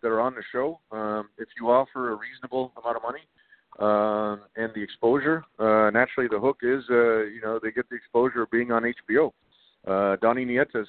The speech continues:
I mean, as you mentioned, that, that's a great matchup. In fact, in the beginning, I, I forgot to mention, uh, uh, Juan Carlos Revico from Argentina, a two-time world champion,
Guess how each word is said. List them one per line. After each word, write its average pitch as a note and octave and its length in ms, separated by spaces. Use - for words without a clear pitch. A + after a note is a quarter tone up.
I G#2 40
mean, G#2 200
as G#2+ 140
you A2+ 120
mentioned, B2 360
that, - 200
that's A#2 220
a A2+ 40
great A#2+ 280
matchup. A#2 400
In G2 120
fact, A2 320
in G2+ 140
the G2 120
beginning, A2 400
I, G2+ 220
I - 100
forgot G2+ 300
to G#2 80
mention, A2+ 420
uh, G2 240
uh, F#2 840
Juan G#2 220
Carlos A2 280
Revico A#2 420
from G2 120
Argentina, G#2+ 560
a F#2 100
two-time A#2 440
world G#2+ 240
champion, A#2+ 340